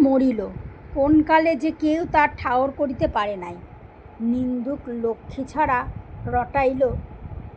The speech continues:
"পাখি মরিয়াছে।" ভাগিনীকে ডাকিয়া রাজা বলিলেন, "ভাগিনা, এ কি কথা শুনি?"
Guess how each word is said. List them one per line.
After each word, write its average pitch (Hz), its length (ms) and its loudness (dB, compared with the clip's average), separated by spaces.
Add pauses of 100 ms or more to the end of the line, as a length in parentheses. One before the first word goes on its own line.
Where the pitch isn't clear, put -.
(120)
"পাখি 339 560 0
মরিয়াছে।" 349 1040 2 (1400)
ভাগিনীকে 185 460 -14
ডাকিয়া 190 380 -8
রাজা 202 280 -10
বলিলেন, 214 300 -8
"ভাগিনা, 254 520 0 (1000)
এ 320 220 8
কি 440 200 8
কথা 392 240 10
শুনি?" 233 340 2